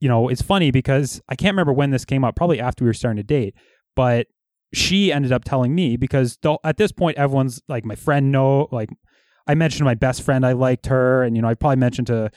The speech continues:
like, some of my family or brothers or whatever. Um, and I had no, like, I had no idea what she thought of me. But she eventually let me knew that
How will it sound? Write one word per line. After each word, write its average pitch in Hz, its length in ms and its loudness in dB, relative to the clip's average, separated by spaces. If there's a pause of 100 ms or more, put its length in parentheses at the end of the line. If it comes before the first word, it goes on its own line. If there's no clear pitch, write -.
(280)
like, 107 160 -6
some 120 120 -2
of - 20 -2
my 101 80 -4
family 123 440 0
or 107 80 2
brothers 120 320 2
or 123 60 2
whatever. 123 300 2 (420)
Um, 113 420 0 (160)
and 147 160 0
I 151 120 2
had 131 120 2
no, 135 300 2 (140)
like, 120 200 -4 (260)
I 151 100 0
had 139 100 2
no 135 180 2
idea 123 220 2
what 117 120 2
she - 120 -4
thought 113 180 0
of 104 80 -2
me. 151 300 0 (500)
But 127 240 0 (120)
she 175 440 0
eventually 131 720 0
let 127 200 -6
me 180 220 0
knew 120 260 2
that 120 220 -2